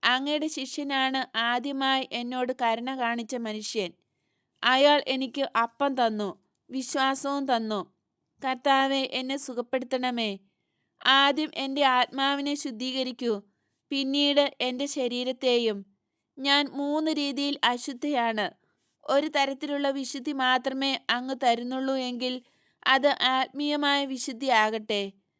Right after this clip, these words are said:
അങ്ങയുടെ വാക്കുകൾ അങ്ങയുടെ ശിഷ്യൻ എന്നെ ആവർത്തിച്ച് പറഞ്ഞു കേൾപ്പിച്ചു.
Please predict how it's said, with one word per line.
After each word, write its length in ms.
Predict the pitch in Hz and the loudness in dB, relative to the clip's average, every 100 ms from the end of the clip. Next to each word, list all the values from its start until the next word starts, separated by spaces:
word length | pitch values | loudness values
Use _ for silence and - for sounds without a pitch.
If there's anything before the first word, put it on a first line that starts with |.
| _ _ - | _ _ 0
അങ്ങയുടെ 460 | 247 262 285 294 285 | 2 2 0 0 2
വാക്കുകൾ 680 | 262 254 254 277 269 262 - - | 4 2 0 -2 2 2 -2 -2
അങ്ങയുടെ 440 | 233 247 269 277 | -2 -2 -4 -4
ശിഷ്യൻ 500 | 285 262 247 302 285 - | -6 -8 -8 -8 -8 -6
എന്നെ 360 | 254 254 254 - | -8 -6 -6 -2
ആവർത്തിച്ച് 680 | 233 240 254 269 - 269 269 | 0 2 0 -4 -8 -10 -4
പറഞ്ഞു 300 | 247 233 240 | -2 0 -4
കേൾപ്പിച്ചു. 720 | 247 240 220 220 233 - 214 | -4 -2 -2 -4 -10 -6 -6